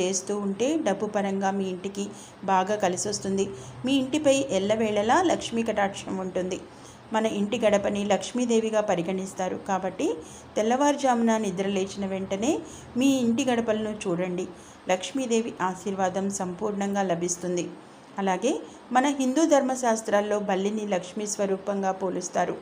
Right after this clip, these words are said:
కాబట్టి, ఉదయం నిద్ర లేచిన వెంటనే బల్లిని చూస్తే, మీ జాతకంలో ఉన్న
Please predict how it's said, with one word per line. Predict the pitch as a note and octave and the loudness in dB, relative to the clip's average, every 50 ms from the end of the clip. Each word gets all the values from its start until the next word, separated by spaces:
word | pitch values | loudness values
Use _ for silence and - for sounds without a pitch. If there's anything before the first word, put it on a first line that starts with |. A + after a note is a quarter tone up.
| - - - - - - - - | -12 -18 -20 -20 -20 -20 -6 0
కాబట్టి, | G3+ F#3+ F3+ F#3+ F#3+ F#3+ A#3 C#4 F#4+ A4+ - - - - - - A3 | 0 2 2 2 0 0 0 0 0 -2 -4 -8 -14 -18 -12 -8 -2
ఉదయం | A3 B3+ D4+ F4+ F#4+ F#4 | 2 4 4 4 4 4
నిద్ర | C#4+ G#3 G3 A#3 | 2 4 4 2
లేచిన | B3 B3+ B3 A#3+ A#3+ - - A3+ | 2 4 2 0 0 -2 -2 -2
వెంటనే | A3 A3 G#3 G#3 G3+ G3+ G#3 G#3 G#3 G3+ | 0 0 -2 -2 -2 -4 -4 -4 -6 -4
బల్లిని | G3 G3+ F#3 F#3 F#3+ G3 G#3+ G#3 | -2 0 0 0 0 0 -2 -2
చూస్తే, | G3+ G3+ G3 G3 G3 - - G#3+ G3 - | -2 -2 -2 -2 -2 -2 -2 -2 -2 -2
మీ | - G#3+ G#3+ G#3 | -2 -4 -4 -4
జాతకంలో | G3 G#3 G3 F3+ F3 F#3+ F#3+ - F#3+ G3 G3 F#3+ | -2 0 0 0 0 -2 -4 -4 -2 -2 0 -2
ఉన్న | F#3+ F#3+ F#3+ G3 | -2 -2 -2 -2